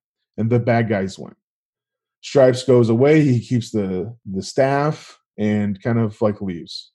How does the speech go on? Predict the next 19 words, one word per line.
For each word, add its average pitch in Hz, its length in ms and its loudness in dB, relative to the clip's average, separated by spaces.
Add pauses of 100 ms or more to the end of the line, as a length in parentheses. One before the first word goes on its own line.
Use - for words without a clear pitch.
(140)
Then 123 100 0
you 139 80 -2
start 139 260 0
up, 143 220 0 (640)
it's, 92 160 -10
like, 92 140 -6
fifteen 160 540 -2
years 120 300 -2
later, 180 500 2 (100)
or 92 160 -10
ten, 156 440 -2
ten 175 140 2
years 180 240 0
later, 175 380 0 (560)
and 123 120 2
you 123 140 2
meet 123 320 -2
Courtney 101 300 -2
Whitmore, 175 560 0